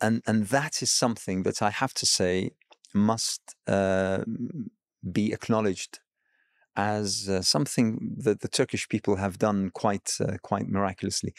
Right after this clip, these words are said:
And, and, and, and, you know, the elections themselves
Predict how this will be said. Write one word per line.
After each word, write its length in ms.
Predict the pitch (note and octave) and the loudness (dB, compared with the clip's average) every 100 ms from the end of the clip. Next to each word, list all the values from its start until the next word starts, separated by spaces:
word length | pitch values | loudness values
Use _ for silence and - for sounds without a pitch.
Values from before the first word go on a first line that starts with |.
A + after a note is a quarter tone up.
| - - - | -12 -14 0
And, 220 | A#2+ B2 | 2 2
and, 420 | - B2 A#2+ - - | 2 4 4 2 -2
and, 200 | - B2+ | 0 2
and, 380 | - D3 C#3+ C3 | 0 -6 -6 -2
you 120 | D3 | 2
know, 100 | D3 | 2
the 140 | C3 C#3+ | 4 4
elections 420 | F#3 - E3 C3+ | 4 2 -2 2
themselves 640 | C3+ - F3+ F3 F#2+ - | 2 4 4 2 -4 -14